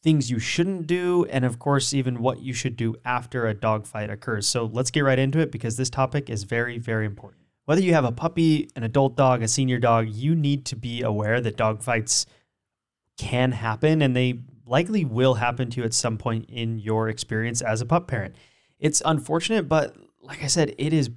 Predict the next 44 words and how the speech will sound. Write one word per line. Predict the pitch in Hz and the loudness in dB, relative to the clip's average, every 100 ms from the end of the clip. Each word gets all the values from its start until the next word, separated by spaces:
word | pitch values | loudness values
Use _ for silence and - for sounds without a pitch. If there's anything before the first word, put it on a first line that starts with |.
| - - | -14 -6
an | 131 | -2
inevitable | 120 127 143 151 139 143 135 | 2 2 4 4 6 4 2
part | - - 139 139 | -2 0 2 0
of | 135 123 120 120 - _ _ _ _ _ - | 0 0 0 -4 -14 _ _ _ _ _ 2
being | 165 185 | 4 6
involved | 156 131 131 147 | 4 6 4 4
with | 139 120 | 2 2
dogs | 131 127 147 135 - | 2 4 2 0 -2
and | 135 | -2
any | 123 170 151 | -2 0 2
animal | 135 131 120 | 2 2 0
for | 120 | 0
that | 120 117 | 0 0
matter | 117 113 117 | 0 0 0
that, | 117 123 120 _ _ _ | 0 -2 -4 _ _ _
you | - 131 | -6 -2
know, | 123 | -2
fights | 120 - 139 151 - - | -4 -2 0 0 -2 -2
occur. | 131 - 117 104 98 - | -6 -2 -2 -2 -6 -2
And | 135 131 127 120 - _ _ _ _ _ _ _ - | 0 2 0 -4 -12 _ _ _ _ _ _ _ -6
very | 165 190 202 | 2 4 4
first | 175 160 147 | 4 2 2
and | 123 | 2
foremost, | 139 131 127 120 | 2 4 2 2
I | 139 | 4
wanna | 160 147 | 4 4
say | 139 | 2
this. | 117 104 - - _ | 2 0 -4 -12 _
You | 143 175 | -4 2
can | 202 | 2
do | 147 156 | 4 4
things | 175 175 170 160 | 4 2 0 0
to | - 135 | 0 2
avoid | 113 107 127 143 160 165 - _ _ _ _ | 2 2 2 4 4 0 -6 _ _ _ _
dog | 151 156 143 | 0 2 2
fights, | 160 156 | 0 0
and | 123 123 | -2 -4
you | |
can | 117 | -4
try | 110 127 143 | -2 0 0
and | |
keep | 131 127 | 0 -2
your | 117 | 0
dog | 110 117 120 120 | 2 4 2 -2